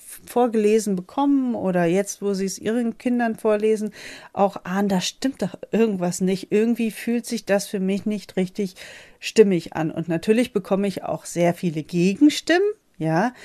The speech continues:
die ebenfalls etwas ganz Wichtiges zeigen, nämlich, "Ein Teil der Menschen will das Märchen vor diesem Vorwurf retten." Ja, da kommen dann Kommentare wie, "Lass die Märchen in Ruhe und missbraucht die Märchen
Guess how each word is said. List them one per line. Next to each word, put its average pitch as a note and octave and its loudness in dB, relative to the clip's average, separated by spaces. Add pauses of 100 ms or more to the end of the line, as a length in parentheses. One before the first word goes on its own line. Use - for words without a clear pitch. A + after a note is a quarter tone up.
(640)
die G3+ -2 (140)
ebenfalls C4 2
etwas - -4
ganz D#3 -2
Wichtiges E3+ -4
zeigen, G3 2
nämlich, G3+ 0 (920)
"Ein F#3 4
Teil C4+ 4
der A3 2
Menschen A#3+ 2
will A#3 6
das E3+ -2
Märchen F#3+ 4
vor E3+ -2
diesem F#3 -2
Vorwurf E3+ -2 (200)
retten." E3 -2 (340)
Ja, F#3 6
da F3+ 2
kommen A3 2
dann G3 2
Kommentare F3+ 4
wie, E3+ 2
"Lass D#3+ -2
die F3 -2
Märchen C4 4
in A3 -2
Ruhe G#3+ 6
und D#3+ 2
missbraucht D#3+ 2
die F#3+ -6
Märchen F3 0